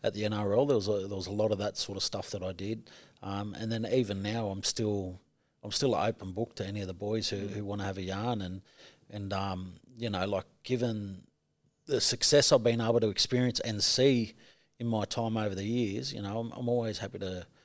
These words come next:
Speaker 1: to share and, you know, explain what, what was good for me, what's not
Speaker 2: Mm.
Speaker 1: good, and, and always just to be an ear for anyone who wants to have a yarn, because it's, it is hard. You get stuck in a bit of a bubble when you're playing, and, and, um, you know, you, you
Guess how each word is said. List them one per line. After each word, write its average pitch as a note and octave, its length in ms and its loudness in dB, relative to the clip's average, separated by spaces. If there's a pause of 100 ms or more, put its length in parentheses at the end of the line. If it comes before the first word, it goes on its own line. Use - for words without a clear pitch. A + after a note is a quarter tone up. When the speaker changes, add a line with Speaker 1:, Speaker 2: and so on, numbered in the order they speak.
(400)
Speaker 1:
to F#2 280 -6 (200)
share G#2+ 540 2
and, F2+ 240 -6 (260)
you G2 100 -12
know, E2+ 80 -10
explain G2+ 680 -6 (920)
what, G#2+ 180 -4 (380)
what G#2+ 180 -4
was G#2 140 -6
good A#2 180 -4
for - 120 -10
me, A2 140 -2
what's G#2+ 260 -2
not G#2+ 100 -4
Speaker 2:
Mm. A2 100 -8
Speaker 1:
good, A2+ 220 2
and, F2 160 -6 (380)
and C3+ 100 2
always C#3 220 8
just B2 160 2
to G2 80 -8
be G#2 140 4
an F#2+ 80 0
ear A#2 180 0
for - 120 -2
anyone F#2+ 300 0
who F#2+ 140 -2
wants G2 240 -4
to G#2 60 -2
have F2 100 -2
a F2+ 60 -8
yarn, G#2+ 260 -4
because F#2 320 -6
it's, - 260 -8 (280)
it C3 120 4
is C3 140 6
hard. A#2 320 2
You F2+ 80 -2
get A2+ 160 -2
stuck - 260 2
in G#2+ 60 0
a G2 40 -2
bit G2+ 120 -2
of F2+ 80 -6
a F2+ 80 -2
bubble G2 280 0
when F#2+ 140 -4
you're F2 80 -6
playing, A2 460 -2
and, F#2 260 -6 (320)
and, F#2 240 -8
um, F2+ 500 -4
you G#2 120 -10
know, F#2+ 100 -4
you, G2+ 200 -4
you F#2+ 540 -6